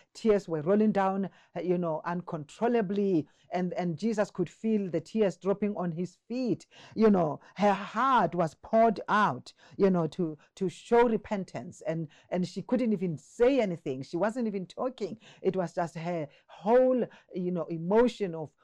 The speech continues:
of repentance came out of that deep repentance that was sending the message to Jesus. And it did touch the Savior deeply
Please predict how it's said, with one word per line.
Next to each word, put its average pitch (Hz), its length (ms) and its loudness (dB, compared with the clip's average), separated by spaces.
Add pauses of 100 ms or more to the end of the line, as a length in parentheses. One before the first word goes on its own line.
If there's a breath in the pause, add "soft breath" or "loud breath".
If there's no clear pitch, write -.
(120)
of 160 140 -8
repentance 196 720 -2
came 226 260 0
out 202 160 -2
of 180 140 -4
that 156 240 -2
deep 226 260 -2
repentance 170 580 -10 (220 soft breath)
that 170 180 -2
was 160 360 -8
sending 202 460 -2
the 160 80 -4
message 151 420 -4 (240 soft breath)
to 170 100 -2
Jesus. 147 500 -4
And 160 200 -4
it 151 160 -8 (120)
did 175 300 -2 (240)
touch - 400 -8 (240)
the 147 100 -2
Savior 131 560 -8 (360)
deeply 151 520 -4